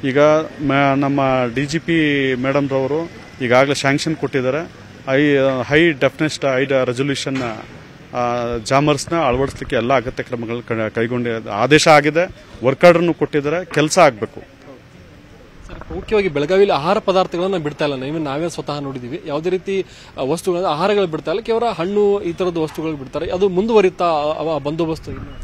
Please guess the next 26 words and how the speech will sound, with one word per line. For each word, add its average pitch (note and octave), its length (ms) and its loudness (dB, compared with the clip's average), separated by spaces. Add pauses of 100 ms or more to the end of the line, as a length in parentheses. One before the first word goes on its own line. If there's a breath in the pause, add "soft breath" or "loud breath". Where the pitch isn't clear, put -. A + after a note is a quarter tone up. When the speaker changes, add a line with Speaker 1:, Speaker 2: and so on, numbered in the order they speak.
(440)
Speaker 1:
ಇಲ್ಲ, G3 240 4
ನಾವು E3+ 480 2
ಅದನ್ನ D#3 240 0 (420)
ಊಟ D3+ 140 -6
ನಾವು D#3+ 400 2
ಆಗಲೇ C3 260 0
ನಿಲ್ಲಿಸಿ, C#3+ 640 -6
ನಿಲ್ಲಿಸಿ C3 300 -4
ಬ-, G#2 80 -8
ನಿಲ್ಲಿಸಿದ್ದೀವಿ. C#3 720 -4 (500)
ನಾವೆಲ್ಲ C3 400 2 (320)
ನಿಷೇಧಿತ D3+ 760 -6
ವಸ್ತುಗಳು C#3+ 760 -4 (180)
ನಾವು B2 160 -4
ನಿಲ್ಲಿಸ್ಲಿಕ್ಕೆ C3 540 -4
ಕ್ರಮ A#2+ 260 -2 (260)
ಕೈಗೊಂಡಿದ್ದೀವಿ, B2 600 -4 (540)
ಕಟ್ಟುನಿಟ್ಟಿನ D3 540 -2
ಕ್ರಮ B2+ 280 -4
ಕೈಗೊಂಡಿದ್ದೀವಿ. B2 720 -8 (400)
ಮತ್ತು C#3+ 200 -4
ಅದು C#3+ 160 2
ಊಟ D3+ 300 -4
ತಿಂಡಿ D3+ 340 0
ಎಲ್ಲ C3 160 2
ನಿಲ್ಲಿಸಿದ್ದೀವಿ. A2+ 600 -4